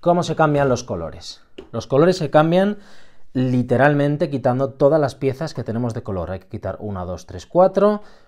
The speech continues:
Luego lo ideal es soltar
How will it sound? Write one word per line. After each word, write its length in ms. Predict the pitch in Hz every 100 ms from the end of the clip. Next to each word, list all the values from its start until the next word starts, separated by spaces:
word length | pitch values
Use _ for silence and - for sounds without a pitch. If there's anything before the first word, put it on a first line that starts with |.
| -
Luego 460 | - 110 104 104 -
lo 260 | 110 101
ideal 380 | 101 92 101 110
es 140 | 113 101
soltar 760 | - - 110 92 101 107 90